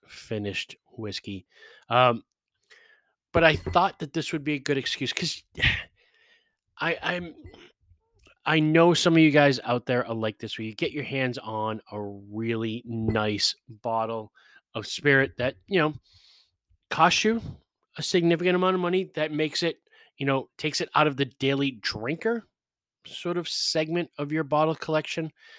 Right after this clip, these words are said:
you know, because one, it's when you start to get a hundred and twenty-five to a hundred and fifty dollar and above kind of bottle, like, it's not something you're drinking every night. You're savoring. Um, in fact, I have a lock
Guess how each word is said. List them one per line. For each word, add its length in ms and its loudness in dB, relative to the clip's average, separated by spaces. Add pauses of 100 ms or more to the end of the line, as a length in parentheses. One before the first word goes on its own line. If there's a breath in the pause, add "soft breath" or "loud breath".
(240 loud breath)
you 100 -6
know, 60 -4
because 320 -8 (180)
one, 400 -2
it's 540 -8 (1400 soft breath)
when 220 -4
you 60 -2
start 240 2
to 80 -6
get 160 2
a 60 -2
hundred 520 -6
and 100 -12
twenty-five 680 -2
to 120 -4
a 40 -2
hundred 200 -4
and 120 -12
fifty 300 -6
dollar 600 2
and 120 -6
above 500 0
kind 180 -6
of 60 -8
bottle, 300 2
like, 220 -4 (560 soft breath)
it's 120 -8
not 140 6
something 220 2
you're 120 4
drinking 260 4
every 140 4
night. 160 4
You're 140 -4
savoring. 680 0 (400 loud breath)
Um, 500 -4 (640)
in 60 -14
fact, 340 0
I 140 2
have 100 0
a 40 0
lock 420 0